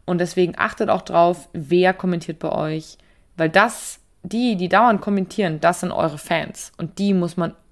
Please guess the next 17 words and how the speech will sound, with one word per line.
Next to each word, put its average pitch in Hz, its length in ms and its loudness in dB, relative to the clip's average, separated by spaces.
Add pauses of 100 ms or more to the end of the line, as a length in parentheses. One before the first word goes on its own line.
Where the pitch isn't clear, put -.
unbedingt 165 480 2
bei 151 100 -2
der 151 80 -2
Stange 156 380 -6
halten, 160 340 0
denn 156 160 -2
das 156 220 -2
sind 165 200 -6
die 156 300 -2 (920)
besten 175 380 0
sozusagen 156 480 -2
Multiplikatoren, 156 680 -4
die 151 80 -6
man 151 100 -6
sich 147 140 -14
vorstellen - 340 -10
kann. - 240 -14